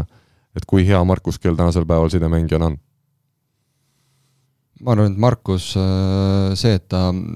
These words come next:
Speaker 2: sellel aastal välisliigas, äh, sai karastada ennast, äh, see on temast teinud kindlasti inimesena hoopis teistsuguse, küpsema mängumehe, kui, kui ta, teda hooaeg, hooaeg tagasi, et,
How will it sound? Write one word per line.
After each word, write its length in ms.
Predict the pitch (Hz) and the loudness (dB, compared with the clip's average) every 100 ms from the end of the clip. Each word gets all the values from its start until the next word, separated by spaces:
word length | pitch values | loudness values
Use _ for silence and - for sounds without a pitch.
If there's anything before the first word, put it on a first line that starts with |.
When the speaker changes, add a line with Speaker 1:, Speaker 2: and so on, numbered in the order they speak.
| 82 | -8
Speaker 2:
sellel 340 | 82 104 98 92 | -2 0 2 0
aastal 320 | 90 92 92 | -2 -2 0
välisliigas, 840 | 107 87 90 92 85 87 82 - | 2 0 0 0 0 -2 -2 -2
äh, 640 | 87 87 87 87 85 87 87 - _ _ | 0 0 0 0 0 -2 -4 -10 _ _
sai 320 | - 95 92 | -8 -2 0
karastada 640 | 90 104 90 - 92 90 87 | 0 0 0 -2 -2 0 -2
ennast, 380 | 90 82 - 87 | -2 -4 -6 -4
äh, 360 | 87 85 85 82 - - _ | -4 -2 -4 -8 -16 -20 _
see 200 | - 110 | -10 -4
on 140 | 98 95 | -4 -4
temast 360 | 92 95 98 104 | -6 -6 -8 -8
teinud 320 | 95 92 - | -8 -8 -10
kindlasti 600 | 98 92 87 - 95 92 90 _ _ _ _ _ - | -6 -4 -4 -4 -2 0 -4 _ _ _ _ _ -6
inimesena 640 | 120 117 92 87 90 95 | 0 2 2 0 0 0
hoopis 300 | 98 - - | 0 -2 -2
teistsuguse, 720 | 107 95 98 87 92 82 90 87 90 - _ _ - | 0 0 -4 -2 -2 0 0 2 0 -4 _ _ -6
küpsema 400 | 123 - 98 95 | -2 -2 -2 -2
mängumehe, 600 | 95 98 95 92 90 90 | 0 0 0 0 2 0
kui, 380 | 85 92 90 87 | 0 2 2 0
kui 220 | - 92 87 | 0 0 0
ta, 180 | 92 | 0
teda 160 | 90 95 | 2 4
hooaeg, 560 | 107 104 92 90 - 92 | 4 4 4 0 0 0
hooaeg 400 | 107 107 90 - | 2 2 2 0
tagasi, 400 | 104 87 80 82 | 0 0 -2 -4
et, 260 | 80 - | -4 -4